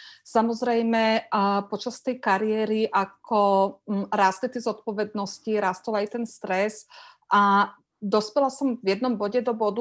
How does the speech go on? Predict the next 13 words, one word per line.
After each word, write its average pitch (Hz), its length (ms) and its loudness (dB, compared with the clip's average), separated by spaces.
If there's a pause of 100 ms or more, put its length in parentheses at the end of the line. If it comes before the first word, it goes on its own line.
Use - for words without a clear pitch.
kedy 214 400 -4
jednoducho 220 400 -4
už 214 80 -6
som 240 160 -4
to 302 80 -6
nedala, 185 640 0
úprimne 208 400 -6
povedané. 196 720 -4 (400)
A 202 480 4
môjmu 220 800 2 (280)
sabatikalu 202 1080 0
predchádzalo 220 800 2
ochorenie, 226 800 -2